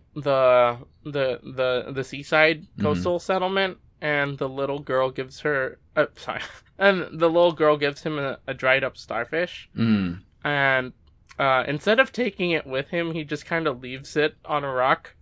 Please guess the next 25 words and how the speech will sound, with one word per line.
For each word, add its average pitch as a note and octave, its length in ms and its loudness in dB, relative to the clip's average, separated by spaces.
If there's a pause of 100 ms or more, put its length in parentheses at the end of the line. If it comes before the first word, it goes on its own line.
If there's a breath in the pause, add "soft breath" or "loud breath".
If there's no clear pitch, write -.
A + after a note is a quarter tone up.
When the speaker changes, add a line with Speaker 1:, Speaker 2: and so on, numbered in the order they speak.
(100)
Speaker 1:
nearby D#3 520 10
Speaker 2:
Oh, B2 160 8
Speaker 1:
and - 80 -2
Speaker 2:
yeah. G#2 220 6
Speaker 1:
goes. C3 760 6 (140)
Speaker 2:
That D3 220 6
makes F3 220 4
sense A#2+ 340 2
for G#2 120 0
his F2+ 180 2
character. E2 720 -2 (840)
Speaker 1:
Yeah, D3+ 360 8
it, A#3 240 8 (180)
it F#4 200 4
sucked. - 720 2 (360)
Speaker 2:
Yeah. E2+ 540 0 (540)
Wow. F2+ 640 0 (600)
That's G#2 220 -2
rough. - 480 -2
Oh, A2 160 6
okay, B2 340 6
cool. A#2+ 540 2 (480 soft breath)
Um, F#2+ 1000 2 (500)
and A#2 160 0
then A2+ 580 2